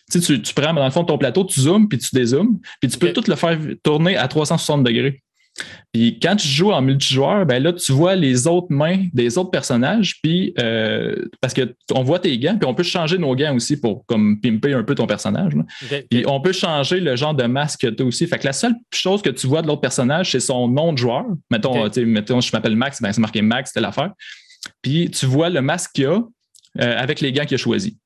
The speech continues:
Speaker 2: OK, ok.
Speaker 1: Puis, euh, c'est, là, ton,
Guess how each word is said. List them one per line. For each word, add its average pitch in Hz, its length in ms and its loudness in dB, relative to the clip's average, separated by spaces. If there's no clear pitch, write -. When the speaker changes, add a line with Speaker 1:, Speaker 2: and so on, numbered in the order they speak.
Speaker 2:
OK, 143 320 -6
ok. 120 200 -14
Speaker 1:
Puis, 110 220 2
euh, 104 160 0
c'est, - 140 -4
là, 165 120 2
ton, 165 360 -4